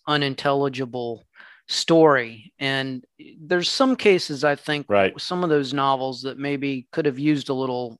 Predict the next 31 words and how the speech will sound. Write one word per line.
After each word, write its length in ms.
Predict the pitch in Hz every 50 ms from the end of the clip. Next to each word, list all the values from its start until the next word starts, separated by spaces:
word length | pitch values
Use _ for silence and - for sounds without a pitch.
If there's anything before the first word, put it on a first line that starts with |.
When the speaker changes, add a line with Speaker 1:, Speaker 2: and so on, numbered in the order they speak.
| _
Speaker 1:
editorial, 800 | - 139 139 135 135 - - - 135 131 131 131 127 123 127 123 -
could 120 | - 175
have 100 | 165 151
used 320 | 151 160 175 185 160 131 -
a 60 | 143
Maxwell 500 | 139 135 135 135 - - - 131 127 123
Perkins 640 | - - 135 139 123 - - 120 120 117 - - - - - - - - - - _ -
to 100 | 139 135
help 300 | 135 143 139 135 139 -
him, 380 | 147 135 131 127 127 120 110 _ - - - - _ -
uh, 320 | 147 131 127 127 127 127 123
shape 500 | - - - - 170 170 170 160 - 143
it. 180 | 135 123 - _ -
But 260 | - 151 151 151 151
the 100 | 131 147
Faulkner 460 | - - 185 190 196 - 233 214 185 170
of 180 | 160 139 127
the 80 | 139 147
main 640 | 135 147 147 147 156 156 160 165 165 160 160 156
Faulkner 480 | 147 - - 143 143 143 - - 135 131
period 480 | - - 143 139 139 135 131 127 120
that 140 | 127 123 123
we 100 | 127 127
think 280 | 123 - 135 135 127 -
of 180 | 127 127 120
is 180 | 127 123 - -
nineteen 440 | 131 131 135 135 - - 147 139 135
twenty-nine 580 | - - 135 131 131 131 127 127 127 127 127 120
to 80 | 123
nineteen 480 | 123 127 127 127 123 - - 135 127 120 -
thirty-six 880 | 127 123 123 123 120 117 - - - 127 120 117 110 - - - -